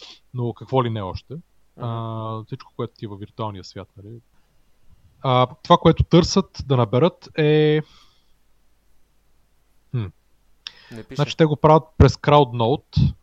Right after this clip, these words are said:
Speaker 1: а, което означава, че има някакъв... Понеже гледам, че има valuation cap от четири милиона. Обикновено това е convertible note, се нарича инструмента, което е един вид, дават се като назаем все едно. И съответно се чака, за да се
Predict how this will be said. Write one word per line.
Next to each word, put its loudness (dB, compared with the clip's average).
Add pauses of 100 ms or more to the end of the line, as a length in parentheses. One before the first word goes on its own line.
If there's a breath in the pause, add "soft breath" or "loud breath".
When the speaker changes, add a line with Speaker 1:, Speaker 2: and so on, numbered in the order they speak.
(200)
Speaker 1:
а, -8
което -10
означава, -8
че -12 (600)
има -14
някакъв... -16 (100)
Понеже -6
гледам, -6
че -10
има -6
valuation -8
cap -8
от -2
четири -14
милиона. -14 (720 soft breath)
Обикновено -6
това -4
е -4 (280)
convertible -6 (200)
note, -6
се -8
нарича -14
инструмента, -14
което -10
е -6
един -8
вид, -16
дават -12
се -20
като -20 (140)
назаем -4
все -12
едно. -12 (800 loud breath)
И -6
съответно -4 (140)
се -12
чака, -2
за 0
да 0
се -10